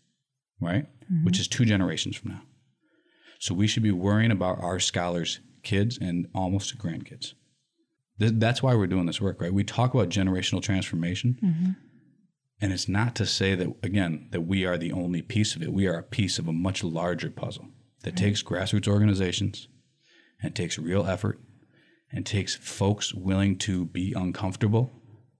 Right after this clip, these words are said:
Speaker 1: and to get comfortable with being uncomfortable, 'cause none of us have all the answers.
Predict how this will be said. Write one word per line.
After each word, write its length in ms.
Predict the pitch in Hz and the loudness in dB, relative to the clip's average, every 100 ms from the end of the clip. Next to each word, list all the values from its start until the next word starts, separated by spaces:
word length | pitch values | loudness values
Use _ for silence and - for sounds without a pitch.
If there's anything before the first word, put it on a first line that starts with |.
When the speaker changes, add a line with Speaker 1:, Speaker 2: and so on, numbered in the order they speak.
| _ | _
Speaker 1:
and 100 | 87 | -2
to 60 | 85 | -2
get 180 | 95 - | -4 -4
comfortable 640 | 131 120 - 80 78 - - - _ _ | 0 0 0 -4 -6 -10 -20 -20 _ _
with 200 | 82 76 | -6 -2
being 240 | 90 80 | -2 -2
uncomfortable, 580 | 76 - - - 92 101 - _ _ _ | -4 -6 -8 -8 -12 -14 -18 _ _ _
'cause 160 | - 80 | -8 -4
none 260 | 85 101 | 2 4
of 60 | 107 | 4
us 120 | 95 | 2
have 160 | 90 87 | 0 0
all 140 | 85 | 0
the 180 | 78 76 | -2 -6
answers. 380 | 76 - - | -8 -14 -16